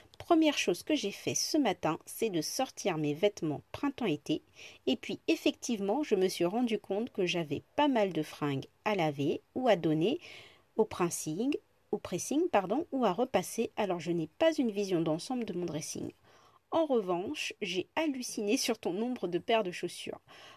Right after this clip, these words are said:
Moi, de ce côté-là, c'est vraiment minimaliste.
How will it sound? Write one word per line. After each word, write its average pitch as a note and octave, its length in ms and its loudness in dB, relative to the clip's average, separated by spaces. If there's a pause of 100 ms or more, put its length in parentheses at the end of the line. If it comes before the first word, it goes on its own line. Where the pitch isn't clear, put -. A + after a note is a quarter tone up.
Moi, A3+ 360 4
de G#3+ 100 -8
ce A3 160 -6
côté-là, G3 500 2
c'est G3+ 220 -2
vraiment G#3+ 500 -2
minimaliste. G#3 880 -4